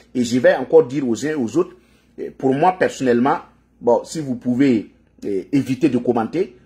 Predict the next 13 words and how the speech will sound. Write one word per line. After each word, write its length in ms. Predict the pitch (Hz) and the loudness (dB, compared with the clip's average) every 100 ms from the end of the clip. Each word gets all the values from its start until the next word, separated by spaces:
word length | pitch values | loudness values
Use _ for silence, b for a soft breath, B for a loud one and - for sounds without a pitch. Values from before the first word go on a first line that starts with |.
| b | b
parce 120 | 262 | -6
que 80 | 339 | 0
les 140 | 226 | 2
gens 140 | 185 226 | 2 2
viennent 200 | 185 180 | 2 2
vous 120 | 139 | 0
menacer, 600 | 135 131 127 - 208 - b b | 0 0 0 -2 -4 -4 b b
ils 120 | - 120 | -6 -4
viennent, 400 | 131 160 147 135 | 6 6 6 2
euh, 220 | 113 101 - | -2 -6 -10
s'attaquer 560 | - 131 - 123 - 147 | -10 -8 -6 -6 -2 0
à 60 | |
vous, 300 | 110 117 220 | 0 -2 -10